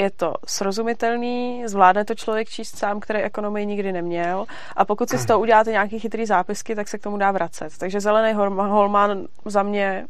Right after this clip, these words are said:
úplně pecka. To je fakt, je to fakt strašně dobrá kniha a já jsem na tom opravdu začínala, že prostě jsem si počítala Zeleného Holmana, přečetla a, a, a jako dobrý, no. Pak jsem to zapomněla a pak jsem ji musela číst znova a <laughs> no, to je jedno.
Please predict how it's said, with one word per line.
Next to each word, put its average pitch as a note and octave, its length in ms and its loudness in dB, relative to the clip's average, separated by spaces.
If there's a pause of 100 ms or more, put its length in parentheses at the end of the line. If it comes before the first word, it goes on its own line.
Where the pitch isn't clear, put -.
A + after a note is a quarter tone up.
úplně F#3+ 280 -4
pecka. F3+ 380 -4 (520)
To - 80 4
je G#3+ 60 4
fakt, A3+ 240 2
je G#3+ 100 2
to A3 80 -2
fakt A3+ 160 -2
strašně A3 300 -2
dobrá G#3 260 4
kniha G#3+ 220 0
a F#3 40 2
já G3 160 2
jsem G#3+ 120 -6
na G#3 80 0
tom G3+ 160 -4
opravdu G3+ 280 0
začínala, F3+ 460 -4
že F#3 100 -4
prostě F#3 240 -8
jsem F#3+ 120 -6
si F#3 80 -4
počítala F#3+ 280 -2
Zeleného F#3+ 320 2
Holmana, F#3 720 4
přečetla F#3 800 2
a, F3+ 440 6 (300)
a, F#3 100 0
a F3+ 200 -2
jako F#3+ 200 -2
dobrý, E3+ 320 -4
no. A2+ 160 -8 (500)
Pak G3 120 -6
jsem G3+ 120 -6
to F#3 80 -8
zapomněla A3 500 -4
a A3 120 -6
pak G3+ 140 -12
jsem G3 200 -10
ji F#3 80 -8
musela F#3 220 -8
číst - 140 -10
znova A3+ 200 -4
a G#3+ 180 4
<laughs> D#4+ 720 8
no, A3 160 6
to A3 100 -2
je G#3 60 4
jedno. G3 200 -2